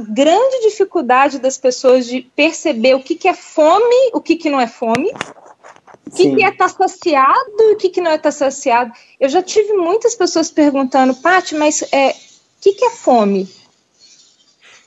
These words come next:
Speaker 1: Eu falo, "Nossa, que coisa absurda, né?" As pessoas, a gente foi tão condicionado esses, esses anos todos a, a, a comer tudo do jeito que as pessoas mandam, que a gente esqueceu de olhar pra gente e entender o que que é fome, o que que é vo-, né?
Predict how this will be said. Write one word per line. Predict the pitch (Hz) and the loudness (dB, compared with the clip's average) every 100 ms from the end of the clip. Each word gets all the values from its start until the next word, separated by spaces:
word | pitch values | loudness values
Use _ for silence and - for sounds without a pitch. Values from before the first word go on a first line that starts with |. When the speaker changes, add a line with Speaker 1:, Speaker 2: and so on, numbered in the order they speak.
| _ - | _ -14
Speaker 1:
Eu | |
falo, | - 262 | -2 0
"Nossa, | 262 294 - | 2 0 0
que | 262 392 | -4 -4
coisa | - 349 240 233 | 2 2 2 0
absurda, | 233 - 226 214 214 | -2 -4 -4 -4 -2
né?" | 226 277 339 | -2 -2 -2
As | - | -2
pessoas, | 240 254 262 | -2 0 0
a | |
gente | 247 277 | 0 0
foi | 311 | -2
tão | 302 392 | 0 0
condicionado | 466 440 427 - 381 311 277 277 254 | 0 -2 -2 0 0 2 2 2 0
esses, | 269 247 | -4 -6
esses | 269 240 240 240 | -2 -2 -2 -2
anos | 262 330 320 | -2 -2 -6
todos | - 262 254 226 214 | 0 2 2 0 -2
a, | 220 202 202 - 190 | -2 0 0 0 -2
a, | 190 _ _ _ _ _ | -4 _ _ _ _ _
a | - | -8
comer | 226 262 254 254 | -4 0 0 0
tudo | 302 262 | -4 -6
do | 247 247 | -6 -4
jeito | 262 302 294 | -2 -2 -4
que | 269 | -6
as | 262 | -4
pessoas | 240 233 240 233 | -6 -2 -2 0
mandam, | 233 226 311 302 247 | 0 0 0 0 -2
que | 247 269 | 0 -2
a | |
gente | 262 285 311 | -2 -4 -6
esqueceu | - 302 277 - 285 311 | -6 -6 -4 0 2 2
de | 262 | 2
olhar | 320 302 254 240 277 339 - _ | 2 2 2 2 2 -2 -8 _
pra | 330 302 | -2 -2
gente | 247 240 262 339 - | -2 -4 -4 -4 -4
e | 370 | -2
entender | 381 349 302 269 277 | -2 -2 -2 2 2
o | 311 | 2
que | 330 | -4
que | - | -4
é | 302 | -4
fome, | - 254 240 269 269 | 0 2 2 2 -2
o | |
que | 254 269 | -6 -4
que | |
é | 269 | -2
vo-, | 254 262 - | 0 0 2
né? | 294 | 2